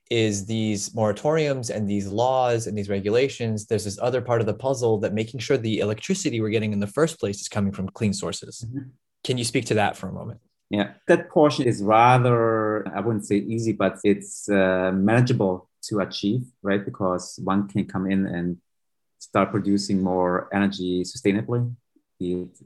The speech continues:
Speaker 2: solar or be it wind power. Cars, for example, is also a much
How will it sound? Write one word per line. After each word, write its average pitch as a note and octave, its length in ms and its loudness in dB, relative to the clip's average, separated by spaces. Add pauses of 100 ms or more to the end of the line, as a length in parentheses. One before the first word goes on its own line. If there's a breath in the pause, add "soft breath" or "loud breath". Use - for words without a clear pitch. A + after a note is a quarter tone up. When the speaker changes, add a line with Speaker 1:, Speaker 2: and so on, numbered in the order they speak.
Speaker 2:
solar F#2 500 2
or F2 440 -4
be F#2 160 -2
it F2 120 -6 (200)
wind G2+ 180 -2
power. F#2+ 400 -2
Cars, A2 420 2
for A#2+ 100 0
example, G#2 280 -2
is G2+ 140 -2
also A#2 400 2
a F#2 140 4
much G2+ 600 -2